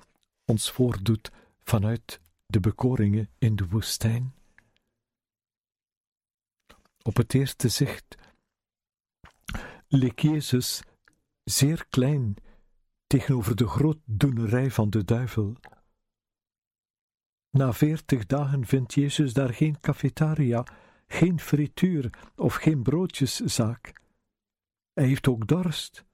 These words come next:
Zijn lichaam is verzwakt en uitgeput. Het is een ideaal klimaat voor de jaloerse duivel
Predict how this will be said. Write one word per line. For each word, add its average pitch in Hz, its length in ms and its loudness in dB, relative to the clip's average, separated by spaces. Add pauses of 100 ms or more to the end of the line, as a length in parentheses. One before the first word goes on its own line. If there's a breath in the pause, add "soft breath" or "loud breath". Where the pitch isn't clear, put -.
(720)
Zijn 117 300 0
lichaam 135 340 0
is 120 160 -4
verzwakt 110 720 -4 (200 loud breath)
en - 240 0
uitgeput. - 800 -2 (840 soft breath)
Het 127 180 0
is 135 160 2
een 123 240 -2
ideaal 170 560 2
klimaat 143 440 0
voor 123 200 2
de 113 120 0
jaloerse 135 680 0
duivel 123 480 -2